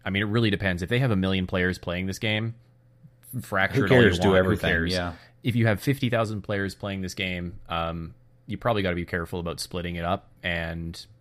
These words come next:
Speaker 1: you know, you wanna make sure that, that those queues fire, right? So, I don't know. We'll see.
Speaker 2: All right.
Speaker 1: All
Speaker 2: Food
Speaker 1: right.
Speaker 2: for thought.
Speaker 1: Food for thought, indeed. Well, that was a nice, concise episode this week. I can't believe that, uh, we didn't go off topic at all.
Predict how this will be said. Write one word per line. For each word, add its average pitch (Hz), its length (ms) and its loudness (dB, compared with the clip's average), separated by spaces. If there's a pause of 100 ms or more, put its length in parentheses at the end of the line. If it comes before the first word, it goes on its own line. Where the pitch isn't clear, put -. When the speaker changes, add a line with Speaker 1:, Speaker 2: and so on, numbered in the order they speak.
(380)
Speaker 1:
you 277 60 -8
know, 185 80 -2
you 190 140 -2
wanna 196 120 0
make 196 160 -4
sure 185 180 -2
that, 180 180 -6
that 180 140 -4
those 175 160 -2
queues 160 260 -4
fire, 117 340 2
right? 92 300 -2
So, 90 300 -4 (720)
I 160 60 -2
don't 110 100 2
know. 87 180 -2
We'll 156 100 -4
see. 92 220 -4 (1080)
Speaker 2:
All 262 60 2
right. 226 200 4
Speaker 1:
All - 640 -16
Speaker 2:
Food 220 60 8
Speaker 1:
right. 233 100 8
Speaker 2:
for 165 100 4
thought. - 440 2 (420)
Speaker 1:
Food 185 220 -6
for 185 80 -6
thought, 135 220 0
indeed. 101 480 -2 (280)
Well, 107 300 -2 (600)
that 117 80 -2
was 139 120 2
a 107 40 2
nice, 95 340 0
concise 90 460 -2
episode 98 360 -4
this 85 180 -8
week. 90 240 -4
I - 120 -8
can't 101 200 -4
believe 98 300 -2
that, 90 260 -6
uh, 87 120 0
we 92 100 -2
didn't 95 140 -4
go 92 100 0
off 92 200 -2
topic 104 280 -4
at 90 80 -2
all. 87 260 -4